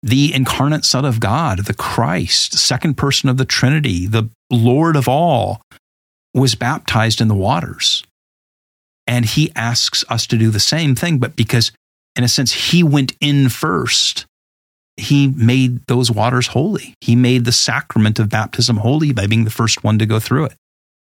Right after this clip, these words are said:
I mean, ultimately, it is always God who acts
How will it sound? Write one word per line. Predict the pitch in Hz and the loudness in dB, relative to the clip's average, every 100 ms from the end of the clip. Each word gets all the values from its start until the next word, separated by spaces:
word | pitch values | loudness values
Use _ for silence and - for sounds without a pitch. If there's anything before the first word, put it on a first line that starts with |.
| _ _ _ _ _ _ _ _ _ - | _ _ _ _ _ _ _ _ _ -4
I | 147 | 0
mean, | 147 131 - _ _ | 0 -2 -8 _ _
ultimately, | 151 220 262 190 - 123 117 113 - _ _ _ - | -4 -2 0 0 0 0 2 0 -4 _ _ _ -2
it | 127 | -2
is | - | 0
always | 123 143 170 139 | -2 0 2 2
God | 113 107 107 113 | 0 0 0 0
who | 107 107 - | 2 2 0
acts | 95 85 85 _ - - - | -4 -2 -4 _ -4 -2 -4